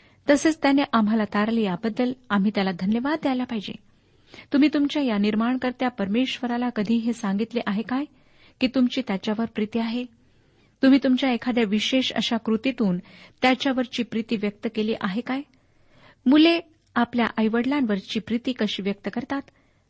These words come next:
त्यांच्या आज्ञा पाळून आणि त्यांच्यासाठी काहीतरी त्याग करून किंवा काहीतरी असे कृत्य करून की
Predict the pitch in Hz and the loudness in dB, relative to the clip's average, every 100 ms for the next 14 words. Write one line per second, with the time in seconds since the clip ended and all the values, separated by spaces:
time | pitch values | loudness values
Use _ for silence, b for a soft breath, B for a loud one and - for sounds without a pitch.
0 | - 226 226 233 196 190 214 226 220 220 | -2 0 2 0 -2 -2 -2 -2 0 0
1 | 214 226 b b 202 214 214 208 226 - | -2 -6 b b 0 0 0 -2 -2 -4
2 | 214 226 196 214 214 214 196 202 - 220 | -4 -2 0 0 -2 -2 -2 -2 -2 0
3 | 208 214 B B B 247 277 277 269 269 | 0 -4 B B B 0 2 2 -2 -2
4 | 269 - 220 240 226 226 - 202 208 262 | -4 -2 -4 -4 -4 -4 -4 -2 0 2
5 | 202 180 B B - | 2 -2 B B -2